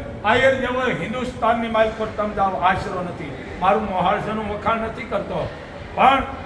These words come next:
એમનું ગામ ગજડી, અમારા દેવાયત મામા આહિર અને ભક્તોથી ઓળખાય છે બાપ. જેને કહેવાય કે પરમાત્માની હારે તેને લીન લાગી ગઈ છે,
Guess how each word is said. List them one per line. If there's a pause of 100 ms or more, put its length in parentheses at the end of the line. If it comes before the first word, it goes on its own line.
એમનું
ગામ
ગજડી,
અમારા
દેવાયત
મામા
આહિર (300)
અને (100)
ભક્તોથી
ઓળખાય
છે
બાપ. (500)
જેને
કહેવાય
કે (480)
પરમાત્માની
હારે
તેને
લીન
લાગી
ગઈ
છે,